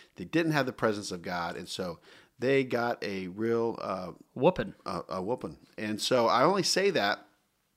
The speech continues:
Speaker 1: because now all of a sudden the tables are gonna turn, and now the people are gonna be thinking, "Okay, they're murmuring, they're complaining," and Korah, you know, probably jumps in here with the Reubenites.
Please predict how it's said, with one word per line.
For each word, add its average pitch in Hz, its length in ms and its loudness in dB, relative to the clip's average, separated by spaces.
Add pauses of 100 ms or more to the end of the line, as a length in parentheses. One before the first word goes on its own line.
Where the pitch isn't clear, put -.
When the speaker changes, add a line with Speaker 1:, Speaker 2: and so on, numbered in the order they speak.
(560)
Speaker 1:
because 117 320 -2
now 135 200 4
all 156 80 6
of 139 60 2
a 131 60 0
sudden 127 300 2
the 110 80 -2
tables 127 340 0
are 104 60 -4
gonna 101 180 -4
turn, 98 300 -4
and 98 80 -6
now 113 400 0
the 101 140 -8
people 98 260 -6
are 92 40 -4
gonna 92 120 -4
be 92 80 -6
thinking, 92 400 -8
"Okay, 95 500 -4 (1800)
they're 107 120 -2
murmuring, 101 480 -2
they're 95 120 -4
complaining," 92 640 -6 (560)
and 101 220 -6
Korah, 98 460 -4
you 95 120 -8
know, 90 240 -6 (160)
probably 95 300 -4
jumps 95 340 -6
in 98 100 -6
here 90 440 -8
with - 140 -14
the 87 80 -14
Reubenites. 92 640 -8